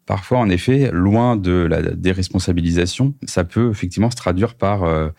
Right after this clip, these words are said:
un surcroît de responsabilité qui pèse sur le salarié. Donc, euh, l'intervention de l'I A, euh, peut être un vecteur de, euh,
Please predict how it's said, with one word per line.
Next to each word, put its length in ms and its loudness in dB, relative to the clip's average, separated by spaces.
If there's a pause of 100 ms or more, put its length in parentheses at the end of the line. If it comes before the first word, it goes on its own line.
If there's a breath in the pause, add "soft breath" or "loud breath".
(400 loud breath)
un 100 -2
surcroît 640 -2
de 120 -2
responsabilité 840 -2
qui 160 -10
pèse 220 0
sur 200 -10
le 120 0
salarié. 500 -2 (500 loud breath)
Donc, 240 0
euh, 280 2
l'intervention 800 0
de 80 2
l'I 240 0
A, 280 0
euh, 100 -2
peut 260 -2
être 220 -2
un 60 0
vecteur 480 -2
de, 140 -2
euh, 280 0